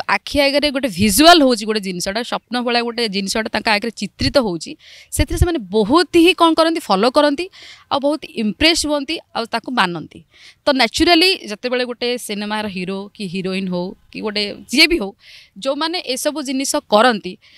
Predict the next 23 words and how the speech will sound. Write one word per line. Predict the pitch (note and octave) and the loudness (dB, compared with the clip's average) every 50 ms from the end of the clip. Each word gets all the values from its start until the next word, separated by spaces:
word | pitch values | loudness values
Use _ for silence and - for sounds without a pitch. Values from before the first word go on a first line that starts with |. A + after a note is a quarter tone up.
| - _ _ - - - - F#3+ F3 | -20 _ _ -20 -20 -18 -14 -8 -2
ଯେଉଁ | A#3+ G4 F#4 | 0 0 4
ବାର୍ତ୍ତା | D#4+ - C4 C4 - - E4+ | 4 4 4 4 2 0 2
ସେମାନେ | - E4 F4 E4+ E4 | 2 2 2 2 2
ଦିଅନ୍ତି, | A#3 B3 A#3 G#3 F3 - F#3 F3 D#3 D3+ - | 2 2 2 2 0 -4 -6 -8 -10 -10 -4
ଯେଉଁ | - C4 D4+ | 0 2 2
ଭଳିଆ | C#4 D4+ D#4+ E4 E4 | 4 4 4 4 4
ଢାଞ୍ଚାରେ | C#4+ C#4+ C4 A#3+ A3+ D4+ C#4+ D4 | 2 0 -2 -2 -2 -4 -4 -4
ସେମାନେ | - D4+ C#4+ C#4 D4 | -6 -6 -6 -8 -8
ପିନ୍ଧନ୍ତି, | - C4 A#3+ A3+ A3+ A#3 A#3+ A#3 F#3+ - F#3+ F3 C#3 - - _ _ _ _ | -6 -6 -6 -4 -4 -4 -6 -6 -6 -8 -10 -10 -12 -14 -18 _ _ _ _
ଯେଉଁ | E3+ A3 C4+ C4+ | -4 2 4 6
ଭଳିଆ | D4 D4 | 6 6
କଥା | D4 - G#3 G#3 - C4+ C4 | 4 2 0 2 2 2 2
କହନ୍ତି, | - B3+ A#3+ A#3+ A3 F#3 - F#3 E3 D#3 - _ _ | 2 0 -2 -2 -4 -4 -4 -6 -6 -6 -8 _ _
ତାଙ୍କ | - A3 G#3+ - - D#4+ F4 | -2 -2 -2 0 2 2 2
ଗୁଣକୁ | D4 A3 A3+ A#3+ B3+ C#4+ D#4+ F#4 G#4 A4+ - _ _ - - _ _ - F4+ | 2 2 2 2 4 6 6 6 4 2 0 _ _ -20 -20 _ _ -4 -2
ସେମାନେ | - - B3+ C4+ C#4 C#4+ | 0 2 2 4 2 2
ବହୁତ | G3+ F3 G3+ G3 F#3 D#4 F#4 - C#4 | 0 -2 -2 0 2 2 0 2 2
ମାତ୍ରାରେ | C4+ B3 G3+ - A3 B3+ B3+ D4+ | 0 0 0 0 -2 -4 -4 -2
ସେମାନେ | - A#3 G#3+ G#3+ A3+ | -6 -6 -6 -8 -8
ପ୍ରଭାବିତ | - - F3+ F#3 G#3 G3+ A3 - - | -4 -4 -2 -2 -2 -2 -4 -2 0
ହେଇକି | B3 C4 B3+ - F4+ | 0 0 0 -2 -2
ସେଇଟାକୁ | - B3 G#3 A3 - - | -2 -2 -2 0 0 0
ଆପଣାନ୍ତି। | - - E3 E3 D3+ C#3 - - | 0 0 -2 -4 -6 -6 -10 -14